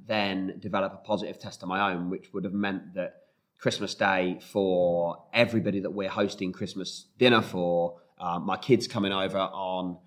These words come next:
Christmas Eve, you know, all those things would, w-, wouldn't have happened at all. So I decided to stay away and basically base myself from the office,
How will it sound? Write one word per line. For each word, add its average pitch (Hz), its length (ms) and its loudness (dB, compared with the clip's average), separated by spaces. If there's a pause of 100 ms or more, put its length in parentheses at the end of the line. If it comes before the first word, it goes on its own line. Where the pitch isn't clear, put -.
(220)
Christmas - 400 -8
Eve, 120 460 6 (240)
you - 60 -8
know, - 60 0
all 165 200 4
those 127 260 8
things 98 320 2
would, 92 240 -6
w-, 101 200 -8 (120)
wouldn't 101 240 -2
have - 80 -10
happened 90 300 -6
at 85 140 -8
all. 85 220 0
So 92 300 0 (220)
I 107 40 0
decided 131 440 4
to 131 100 -8
stay 104 260 0
away 98 320 4
and 95 140 0
basically 104 400 0
base 110 420 4
myself 95 640 -4
from 92 440 0
the 101 120 0
office, - 720 -4